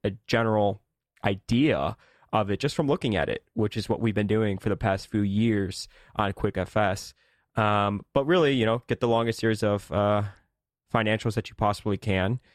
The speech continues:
I know sometimes people say, "Oh, at least get, like, the past five years or whatever." But no, I mean, if, if it's there, I mean, you wanna see everything that's there to get a, a, an accurate picture of management's behavior,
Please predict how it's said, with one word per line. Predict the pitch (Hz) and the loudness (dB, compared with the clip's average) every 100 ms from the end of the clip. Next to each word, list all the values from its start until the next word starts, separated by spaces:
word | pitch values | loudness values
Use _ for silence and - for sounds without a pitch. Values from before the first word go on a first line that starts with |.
| _ _ _ - | _ _ _ -2
I | |
know | 127 120 | 0 0
sometimes | 123 117 107 | 0 -2 -2
people | 107 | -2
say, | 107 110 | 0 2
"Oh, | 120 113 | 4 2
at | 95 | 2
least | 110 - | -2 -2
get, | 95 | -2
like, | 101 | -2
the | - | -4
past | - 101 101 | -2 -2 -2
five | - 101 98 | -2 -2 0
years | 104 107 101 | 0 0 0
or | 98 | -2
whatever." | 98 104 | 0 -2
But | 104 | -2
no, | 143 104 | -2 0
I | |
mean, | 104 101 | 0 -2
if, | 98 - | -4 -4
if | 101 - | -4 -2
it's | 92 - | -6 -2
there, | 120 127 101 107 | 0 2 2 -2
I | 104 | -2
mean, | 101 95 98 | -2 -2 -2
you | 104 | -2
wanna | 104 101 | 0 0
see | 101 - 104 104 104 - | -2 0 0 0 -4 -4
everything | 107 107 - 98 98 - _ _ | 0 0 0 -2 -2 -6 _ _
that's | 110 104 | -2 -2
there | - 95 107 - _ | 0 0 0 -4 _
to | 117 | -2
get | 107 107 104 | 2 2 2
a, | 104 104 98 - | 2 2 -2 0
a, | 110 101 101 107 _ - | 0 2 0 -2 _ -2
an | 113 | 0
accurate | 104 - 110 - | 0 0 -2 -2
picture | - 117 - 107 101 | -4 -4 -2 0 2
of | 101 95 - _ - _ - | 2 0 -8 _ -20 _ -2
management's | 104 104 98 95 | 0 0 -2 -4
behavior, | - 101 113 110 104 107 104 101 101 | -2 0 2 2 2 2 2 2 2